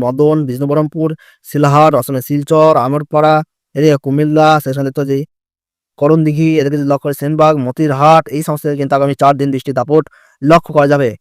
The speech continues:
এবং যদি আমরা মেঘের পরিস্থিতি বন্ধুরা লক্ষ্য করি তাহলে দেখতে পাচ্ছি আগামী পয়লা মে অর্থাৎ বৃহস্পতিবার পশ্চিমবঙ্গ সহ বাংলাদেশের কল-, পশ্চিমবঙ্গ সহ দেখতে পাচ্ছি হলদিবাড়ি, গঙ্গাসাগর, হলদিয়া, কলকাতা, শ্যামনগর, মাথাবাড়িয়া, পিরোজপুর, এদিকে দেখতে পাচ্ছি বন্ধুরা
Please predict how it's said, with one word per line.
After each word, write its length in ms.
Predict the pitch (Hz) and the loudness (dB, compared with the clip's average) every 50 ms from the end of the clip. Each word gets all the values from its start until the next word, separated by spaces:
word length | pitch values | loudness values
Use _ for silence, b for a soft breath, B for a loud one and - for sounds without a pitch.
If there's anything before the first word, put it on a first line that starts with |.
| _ _ _ _ _ - | _ _ _ _ _ -2
এবং 160 | 143 160 175 175 170 | 0 2 2 2 2
যদি 100 | 170 170 165 | 2 2 4
আমরা 120 | 170 170 160 151 | 4 2 2 2
মেঘের 240 | 143 143 151 165 156 160 | 0 0 0 0 0 0
পরিস্থিতি 280 | 151 151 - 165 156 143 | -2 -4 -4 -4 -6 -4
বন্ধুরা 240 | 147 151 156 147 143 143 131 | -2 0 0 2 2 2 0
লক্ষ্য 180 | 139 143 - 151 156 | -2 -2 -2 0 0
করি 120 | 143 139 147 139 | 2 2 2 2
তাহলে 140 | 135 139 139 139 | 0 0 0 -2
দেখতে 140 | 139 - 156 | 0 0 -2
পাচ্ছি 200 | 147 - 147 139 151 165 170 b b b b b b - | -2 0 0 -2 -2 -2 -4 b b b b b b -4
আগামী 340 | 123 139 147 156 160 165 160 160 165 - _ _ _ _ _ | 0 2 2 4 2 2 2 0 -2 -6 _ _ _ _ _
পয়লা 220 | - 135 156 160 165 156 | -2 0 2 2 4 2
মে 80 | 151 151 147 | 2 2 2
অর্থাৎ 160 | 143 156 143 131 | 0 0 -2 -2
বৃহস্পতিবার 540 | 131 147 160 - - 160 156 151 160 143 156 170 175 - _ _ _ _ _ | -2 -2 -2 -2 -4 -4 -2 0 2 2 2 0 -2 -8 _ _ _ _ _
পশ্চিমবঙ্গ 440 | - 151 143 - 180 175 170 165 165 156 - | -6 -6 -4 -2 0 0 0 0 -2 -2 -2
সহ 100 | 151 143 151 165 151 139 | -2 0 2 2 2 2
বাংলাদেশের 340 | 135 151 151 143 - 143 139 | 2 2 0 0 -2 -2 -2
কল-, 200 | 156 151 151 - _ _ _ _ _ _ _ _ _ - | -2 -4 -4 -4 _ _ _ _ _ _ _ _ _ -4
পশ্চিমবঙ্গ 420 | 156 156 - 180 175 170 165 165 165 - | -4 0 2 2 2 2 2 0 0 -2
সহ 80 | 151 147 156 | 0 0 0
দেখতে 160 | 156 147 - | 0 0 0
পাচ্ছি 160 | 160 151 160 139 | -2 -2 -2 -2
হলদিবাড়ি, 400 | 135 143 147 151 151 147 147 147 147 151 143 135 | -2 -4 -2 0 0 0 0 0 0 0 0 0
গঙ্গাসাগর, 520 | 131 139 147 135 - 143 139 147 147 147 143 120 | 0 0 -2 -2 -2 -2 0 0 0 0 0 0
হলদিয়া, 340 | 127 135 135 143 147 147 147 147 139 - | -2 -2 -2 0 2 2 2 2 0 -2
কলকাতা, 400 | 131 143 139 - 139 139 151 143 143 139 | -4 -4 -2 -4 -4 -4 -2 -4 -4 -4
শ্যামনগর, 480 | - 127 131 139 139 139 131 143 143 143 139 b b b b b - | -4 -6 -4 -4 -4 -4 -2 -2 -2 -2 -4 b b b b b -4
মাথাবাড়িয়া, 420 | 127 127 - 147 147 147 147 147 147 135 | -2 0 2 2 4 4 4 2 2 0
পিরোজপুর, 420 | - 127 139 147 143 151 160 151 147 | 0 0 0 -2 -2 -2 -2 -2 0
এদিকে 180 | 139 135 135 135 | 0 0 -2 -2
দেখতে 120 | 139 135 156 | -4 -4 -4
পাচ্ছি 140 | 147 139 147 139 139 | -4 -4 -4 -2 -2
বন্ধুরা 240 | 139 143 143 139 | 0 2 2 2